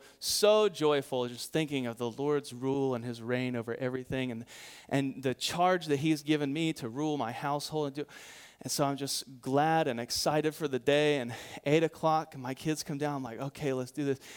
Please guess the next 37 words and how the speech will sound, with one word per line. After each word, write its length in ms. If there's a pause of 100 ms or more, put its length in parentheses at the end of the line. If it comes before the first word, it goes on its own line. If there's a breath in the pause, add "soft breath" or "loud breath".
(260 loud breath)
And 140
I 180
tell 260
you 140
what, 300
fifteen 480
minutes 320
later, 260
I 80
was 160
ready 200
to 100
send 200
them 160
all 200
back 180
upstairs 720 (540 loud breath)
and 160
put 160
them 120
to 80
bed. 360 (480 soft breath)
I 140
was 160
so 340
irritated. 540
They're 120
running 320
around 580
just 340
like 240
crazy 400
people, 640
screaming. 500
I'm 160
like, 220 (1200 soft breath)
"Oh, 600